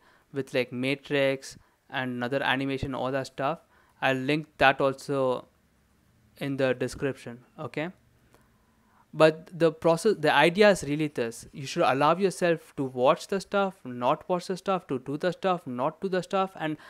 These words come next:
accept yourself, accept that emotional state. You'll have a sensation in your body. You know, when you tune into your body, you'll feel it,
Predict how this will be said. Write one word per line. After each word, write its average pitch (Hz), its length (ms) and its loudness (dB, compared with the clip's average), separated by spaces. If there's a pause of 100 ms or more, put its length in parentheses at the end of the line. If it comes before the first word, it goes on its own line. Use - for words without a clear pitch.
(260)
accept 220 540 2
yourself, 160 680 0
accept 185 380 -2
that 175 140 0
emotional 151 600 -2
state. 131 480 -6 (300)
You'll 151 160 0
have 151 160 2
a 185 60 0
sensation 156 640 -4
in 143 100 -6
your 127 140 -2
body. 131 300 0
You 123 40 -6
know, 139 100 -4
when 139 140 -4
you 127 80 -6
tune 143 240 -4
into 147 180 -4
your 135 80 0
body, 135 260 -4
you'll 127 120 -6
feel 139 220 -6
it, - 200 -12